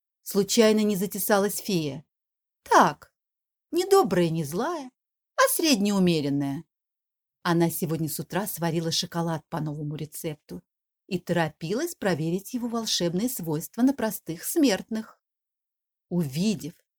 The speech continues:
что жизнь ребенка в опасности, фея рассудила, что хуже все равно не будет. Достала из редикюля волшебную шоколадку и протянула девочке. «Эта шоколадка волшебная.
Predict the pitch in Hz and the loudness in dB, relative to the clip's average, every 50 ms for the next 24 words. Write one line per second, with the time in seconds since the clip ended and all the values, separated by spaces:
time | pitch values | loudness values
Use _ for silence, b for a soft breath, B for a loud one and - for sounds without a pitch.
0 | _ _ _ _ - - - 214 202 160 233 202 185 190 185 208 151 196 240 233 | _ _ _ _ -8 0 2 4 4 6 4 4 4 2 2 2 4 6 6 6
1 | 175 - 170 147 170 160 - 175 240 285 277 - - 180 - - - - 160 - | 4 2 0 0 0 0 2 2 2 2 0 -4 -6 -8 -10 -10 -10 -12 -12 -12
2 | _ _ _ _ _ _ _ - - - 247 247 247 226 214 214 - - - - | _ _ _ _ _ _ _ -8 0 6 8 8 8 8 6 6 2 2 2 2
3 | 226 180 - 214 202 180 147 139 143 - _ _ _ _ _ _ _ - - - | 0 0 0 0 -2 -2 -2 -4 -8 -12 _ _ _ _ _ _ _ -14 -8 -2
4 | - 359 - - 403 370 370 359 - - 370 349 359 359 277 180 160 151 151 156 | 0 0 4 6 6 6 6 4 4 4 4 6 6 6 6 4 4 2 0 -2
5 | 139 147 147 - - - _ _ _ _ _ _ _ _ _ _ _ _ _ - | -4 -6 -10 -12 -12 -14 _ _ _ _ _ _ _ _ _ _ _ _ _ -2
6 | 143 175 170 170 - - - 202 185 175 165 165 147 147 160 156 143 170 - - | 0 0 0 0 -2 0 2 4 4 4 4 0 -2 -4 -6 -4 -6 -6 -6 -2
7 | 190 185 165 139 160 160 147 - - 196 170 156 156 151 - - 175 - 156 143 | -2 -2 -2 -2 -2 -2 -2 -2 -2 -2 -2 -2 -4 -4 -4 -6 -6 -6 -6 -4
8 | 160 226 302 - _ _ - - _ _ _ _ _ _ _ _ 220 185 - - | -2 -2 -4 -4 _ _ -20 -20 _ _ _ _ _ _ _ _ -6 -6 -4 -4
9 | 175 170 - 185 175 185 185 185 180 143 175 175 151 135 151 - - - - - | -4 -4 -2 0 0 0 0 0 -2 0 0 0 0 -2 -4 -8 -10 -10 -10 -14
10 | 180 - _ _ _ _ _ _ _ _ _ _ _ _ _ _ _ _ _ _ | -16 -18 _ _ _ _ _ _ _ _ _ _ _ _ _ _ _ _ _ _
11 | _ _ _ - 262 269 269 285 269 247 - 277 - - 254 247 254 262 302 359 | _ _ _ 4 4 6 6 6 6 4 4 4 4 6 6 6 8 8 6 6
12 | 349 - - - 381 403 415 415 - - - 370 339 320 262 294 294 302 294 302 | 4 0 -4 2 4 4 4 4 4 2 4 6 6 6 6 6 4 4 4 2
13 | 302 | 0